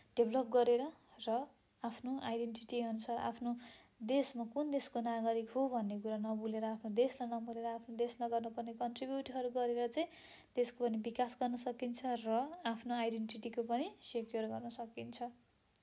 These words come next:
भन्ने कुरा आजको लेसनबाट हामीले पढेका छौँ। र हामीले आजको लेसनमा पढ्यौँ कि रियल आइडेन्टिटी,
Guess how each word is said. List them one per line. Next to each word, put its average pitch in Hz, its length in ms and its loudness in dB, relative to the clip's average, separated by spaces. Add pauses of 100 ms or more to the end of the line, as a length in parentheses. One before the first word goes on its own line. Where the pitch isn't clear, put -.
(760)
भन्ने 247 220 4
कुरा 240 300 2
आजको 226 240 -4
लेसनबाट 226 440 -2
हामीले 226 280 -4
पढेका 220 320 -2
छौँ। 220 240 -6 (1700)
र 294 40 12
हामीले 269 280 8
आजको 247 360 4
लेसनमा 262 420 4
पढ्यौँ 233 320 6
कि 285 180 2 (300)
रियल 254 280 6
आइडेन्टिटी, 226 600 2